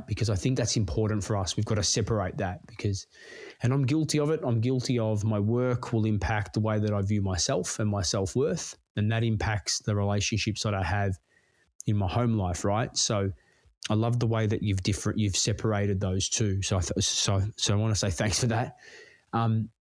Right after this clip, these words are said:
but the second thing is, what I'm hearing you say is really control the controllables. Focus on the things that you can control. We can't control the result, but focus on all the things that we can control, the time blocking,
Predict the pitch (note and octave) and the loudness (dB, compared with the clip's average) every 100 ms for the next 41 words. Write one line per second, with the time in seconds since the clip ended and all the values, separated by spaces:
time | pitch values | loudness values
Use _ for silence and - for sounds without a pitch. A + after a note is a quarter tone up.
0 | - B2+ A#2+ - F#3 F#3 C3+ A2+ G2 G#2 | -4 -2 0 2 2 2 2 2 2 0
1 | B2 - _ _ - A2 G2+ G#2+ - _ | -2 -8 _ _ 0 2 2 0 -4 _
2 | _ _ _ _ _ _ _ _ _ - | _ _ _ _ _ _ _ _ _ -2
3 | B2+ A#2+ G#2 C#3+ C3 A2+ G2+ C3 A#2+ A2+ | 0 2 2 2 2 2 2 2 2 2
4 | G#2 F#2+ - _ _ A2 A#2+ D3 D3 C#3 | 2 -2 -6 _ _ 0 2 2 2 2
5 | A2+ - B2 A2+ G#2 G#2 F#2+ G#2 G2 F#2+ | 0 0 0 2 0 0 0 0 0 0
6 | E2 - - - - - A#2+ C3 D3+ - | -2 -6 -8 -16 -14 -4 0 0 0 0
7 | C#3+ B2 B2+ A#2 G2+ A#2+ G#2 G#2+ A2 A2 | 0 0 0 0 2 0 0 0 0 0
8 | A#2 A#2+ A2 A2+ A#2 - - G#2 A#2 A#2+ | 0 0 0 0 -2 -6 -4 -2 0 -2
9 | - A#2+ C3 C3 B2+ A#2 G#2 G2 G2 - | 0 -2 0 0 2 0 2 0 -2 -6
10 | - _ - - - _ - A#2+ - B2+ | -16 _ -20 -20 -20 _ -2 0 2 2
11 | C3+ C#3 - A2+ A2 C3+ D3+ D3+ C3 G2+ | 2 2 0 0 0 0 2 2 2 0
12 | C3 A#2+ A2+ G#2 G#2 G#2+ G#2 A2+ G#2 G#2 | 0 2 2 0 0 0 0 -2 0 0
13 | F#2+ F#2+ - A2+ A2 A2 F#2 G#2+ G2+ G#2 | 0 -2 0 0 0 0 0 0 0 0